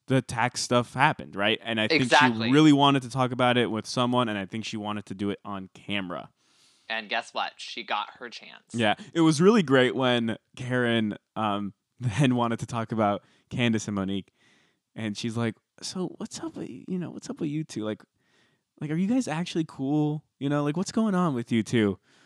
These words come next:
Speaker 1: <laughs> And Monique's like, "Look, I just wanna have fun. I just wanna take shots and have a good time."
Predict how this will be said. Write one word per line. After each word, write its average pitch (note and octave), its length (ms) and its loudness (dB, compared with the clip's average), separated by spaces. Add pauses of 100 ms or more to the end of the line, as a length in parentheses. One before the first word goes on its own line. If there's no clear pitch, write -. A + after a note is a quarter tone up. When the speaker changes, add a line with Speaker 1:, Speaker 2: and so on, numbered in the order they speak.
(220)
Speaker 1:
<laughs> - 100 4 (600)
And D#3 200 4
Monique's E3 300 6
like, D#3+ 120 4
"Look, D#3 200 2
I F3 100 2
just - 120 -4
wanna - 140 4
have D3+ 140 6
fun. A#2 380 -4
I E3+ 80 -4
just F#3+ 120 -2
wanna G3+ 140 0
take D#3+ 240 2
shots A#2 440 4
and A#2 100 0
have A2+ 120 4
a A2+ 60 2
good A2 220 -2
time." G#2 420 -2